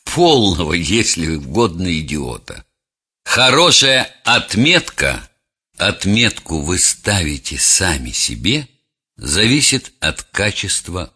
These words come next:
провала. Чем больше свиста, топанья, гиканья, шиканья, хохота, недоумения,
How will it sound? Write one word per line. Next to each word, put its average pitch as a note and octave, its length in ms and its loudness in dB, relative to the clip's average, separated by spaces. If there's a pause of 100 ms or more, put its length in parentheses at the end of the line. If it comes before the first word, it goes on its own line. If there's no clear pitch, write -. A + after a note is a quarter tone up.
(100)
провала. - 600 -10 (920)
Чем F#3+ 360 4
больше F3 540 4
свиста, - 680 0 (220)
топанья, D#3 580 2
гиканья, C#3+ 720 0
шиканья, D3 800 0 (140)
хохота, E3 640 2
недоумения, E3+ 1000 4